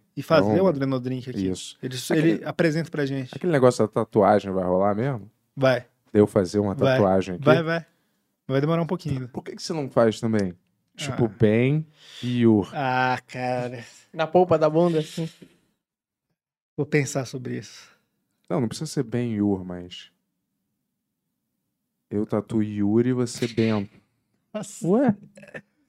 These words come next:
Speaker 1: Você viu o que aconteceu quando o Igor três K tatuou Monark nas costas, né?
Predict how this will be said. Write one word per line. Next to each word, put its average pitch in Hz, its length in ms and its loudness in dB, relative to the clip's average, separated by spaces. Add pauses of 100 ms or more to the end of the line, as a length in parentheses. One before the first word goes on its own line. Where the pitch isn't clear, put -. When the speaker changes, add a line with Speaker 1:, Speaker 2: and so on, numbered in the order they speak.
Speaker 1:
Você - 100 2
viu 170 100 6
o - 40 -2
que 180 40 -10
aconteceu 196 400 6
quando 180 220 2
o 170 80 6
Igor 170 580 2 (240)
três 147 260 0
K 143 260 -2
tatuou 151 340 -2
Monark 147 460 -2
nas 147 180 -8
costas, 135 420 -8
né? 135 120 -12